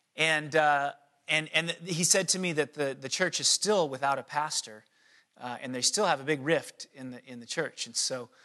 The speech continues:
um, you know, he's, he's praying for them. Um, was at a conference in October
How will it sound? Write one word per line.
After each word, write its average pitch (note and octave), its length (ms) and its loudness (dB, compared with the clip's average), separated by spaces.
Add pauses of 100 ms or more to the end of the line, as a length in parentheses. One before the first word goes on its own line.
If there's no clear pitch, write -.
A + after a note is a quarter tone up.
(320)
um, A#2 380 -10 (140)
you B2+ 80 -14
know, A#2+ 100 -12
he's, A#2 280 -8
he's B2+ 240 -18
praying B2 320 -20
for A#2+ 160 -20
them. A2+ 220 -18 (800)
Um, C3 180 0
was C#3+ 160 2
at D#3+ 240 2
a C3+ 60 -6
conference E3 580 0
in C#3+ 160 -4
October C#3+ 720 0